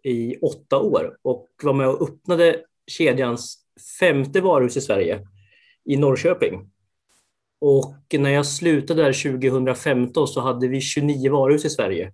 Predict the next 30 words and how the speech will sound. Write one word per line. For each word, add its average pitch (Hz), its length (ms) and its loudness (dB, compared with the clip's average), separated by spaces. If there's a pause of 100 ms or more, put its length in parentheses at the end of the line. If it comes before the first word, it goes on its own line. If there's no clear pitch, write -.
(720)
Och 147 60 -4
då 139 80 2
var 139 120 2
jag 123 120 2
drifts- 127 640 -6
och 139 120 -2
försäljningsansvarig 139 880 0
för, 117 360 0
för - 160 -4
hela 107 160 2
kedjan. - 380 -4 (920)
Eh, 117 240 -6
så, - 240 -6
så 185 140 4
har 170 180 6
jag 147 140 4 (300)
jobbat 160 500 2
med 127 340 2 (720)
retail 156 580 2
och 135 60 2
ledarskap 139 720 2 (160)
och, 120 300 0
och 127 100 -4
försäljning 143 440 2
hela 117 220 0
mitt 113 160 -6
liv 143 320 -4
och 110 300 -2 (360)
liksom - 320 -16
älskar, 120 1200 -2